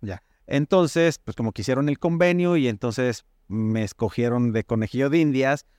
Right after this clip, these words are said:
Speaker 2: porque sabían que yo me había ido a Purdue, pues nada más por, no sé, por amor a
Speaker 1: Por aprender,
Speaker 2: <laughs> Ah,
Speaker 1: por
Speaker 2: claro, ¿no? Ah,
Speaker 1: experiencia.
Speaker 2: entonces,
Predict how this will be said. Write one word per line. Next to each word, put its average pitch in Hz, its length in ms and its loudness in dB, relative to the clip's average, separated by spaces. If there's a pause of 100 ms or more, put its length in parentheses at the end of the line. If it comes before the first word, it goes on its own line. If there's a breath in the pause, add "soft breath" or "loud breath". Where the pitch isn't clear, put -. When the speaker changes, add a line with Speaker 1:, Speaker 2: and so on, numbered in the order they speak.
(240)
Speaker 2:
porque 147 480 0
sabían 120 460 0
que 123 160 -2
yo 117 120 0
me 123 120 2
había 117 160 0
ido 117 100 0
a 123 60 2
Purdue, 123 580 -2
pues 104 300 -2
nada 110 260 0
más 107 200 -2
por, 98 360 -4 (680)
no 107 140 -4
sé, 120 200 -2
por 101 200 -4
amor 101 300 -2
a 98 220 -6
Speaker 1:
Por 202 220 -4
aprender, 127 440 -2
Speaker 2:
<laughs> - 20 0
Ah, 160 180 -2
Speaker 1:
por 110 100 -4
Speaker 2:
claro, 160 360 2
¿no? 156 260 -2
Ah, 139 200 -2
Speaker 1:
experiencia. 131 340 -4
Speaker 2:
entonces, 156 280 -2